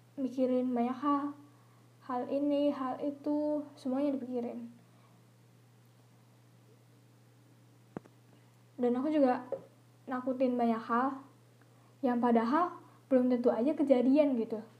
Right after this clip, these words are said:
Bahkan at the moment aku ngerasa aku tuh bener-bener sendirian. On some moment ya. Aku tuh bener-bener ngerasa sendirian.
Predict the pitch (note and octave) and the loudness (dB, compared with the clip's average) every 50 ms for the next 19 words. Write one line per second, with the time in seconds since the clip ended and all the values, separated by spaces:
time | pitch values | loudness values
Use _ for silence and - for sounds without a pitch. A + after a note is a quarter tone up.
0 | - - - - - - - _ - - - - - _ _ _ _ _ - - | -20 -20 -20 -20 -20 -20 -20 _ -20 -20 -20 -20 -20 _ _ _ _ _ -20 -20
1 | _ _ _ _ _ - - - - F#4 C#4+ C#4+ G#4+ A4 A4 - - - - - | _ _ _ _ _ -20 -20 -6 0 2 4 6 6 6 4 2 -8 -16 -20 -20
2 | - - - - _ _ - - - - - _ _ _ _ _ _ _ _ _ | -20 -20 -20 -20 _ _ -20 -20 -20 -20 -20 _ _ _ _ _ _ _ _ _
3 | _ - C#4 C#4 C#4 C#4 - - - - - _ - - _ - - - - _ | _ 0 2 2 2 0 -6 -14 -20 -20 -20 _ -20 -20 _ -20 -20 -20 -16 _
4 | - C#4 C4 B3 A#3+ A#3+ C4 D#4+ F#4+ G#4 G#4 - C4 C#4+ C#4+ - F#4+ G4 G#4 C#5 | -4 -2 0 0 2 2 2 0 0 -2 -2 0 0 0 0 2 0 2 2 0
5 | - - D4 C#4 C4+ C4+ C4 A#3+ - - E4+ D4 - - - - - - C#4 D4+ | -2 -4 -4 -4 -4 -2 -4 -4 -2 0 0 0 0 -2 -8 -12 -8 -4 -2 -2
6 | D4 F4+ D#4+ D#4 C#4 B3 A#3 A3+ A3 A#3 A#3 A#3+ A3+ G#3+ A#3 A#3 A#3+ C4 A#3 G#3 | -2 0 0 0 2 4 4 2 2 2 0 0 0 2 2 2 2 2 2 0
7 | G#3+ A3 A3+ A#3+ - - - - - - - - - - - - - _ - B3+ | -2 -4 -6 -8 -12 -16 -20 -20 -20 -20 -20 -20 -20 -20 -20 -20 -20 _ -6 -2
8 | A#3+ A#3+ A#3 A#3 A#3+ A3+ A3+ A3+ A3+ A#3 C4 C4+ B3 A#3 G#3 F#3+ G3+ A3+ - - | 2 2 2 2 4 2 4 4 4 4 4 4 4 4 4 2 2 0 -2 -6
9 | - - - - - - - - - - - - - - - - _ - - - | -12 -20 -20 -20 -20 -20 -20 -20 -20 -20 -20 -20 -20 -20 -20 -20 _ -20 -20 -20
10 | - - - - - - - - - - _ _ _ _ - - - _ - - | -20 -6 -2 -2 -2 -2 -4 -12 -20 -20 _ _ _ _ -20 -20 -20 _ -20 -20
11 | - - - - - - _ _ - _ _ _ - _ _ _ - _ _ _ | -20 -20 -20 -20 -20 -20 _ _ -20 _ _ _ -20 _ _ _ -20 _ _ _
12 | _ _ _ _ - - _ _ _ _ _ _ _ _ _ _ - C4 C4+ C#4+ | _ _ _ _ -20 -20 _ _ _ _ _ _ _ _ _ _ 0 2 4 6
13 | D#4+ E4+ E4 D#4 C#4+ C4 B3+ B3 A#3+ A#3+ A#3+ A#3+ A#3 A3+ A#3+ C#4 B3 - - B3 | 6 6 6 6 6 4 4 2 2 0 2 2 2 2 2 0 -2 -2 -2 0
14 | A#3+ A#3+ A#3+ A#3+ A#3 A#3 A#3 A#3 A#3+ B3 C4 C#4+ D#4 E4+ E4 | 2 2 4 4 4 6 6 6 4 4 2 0 -4 -6 -8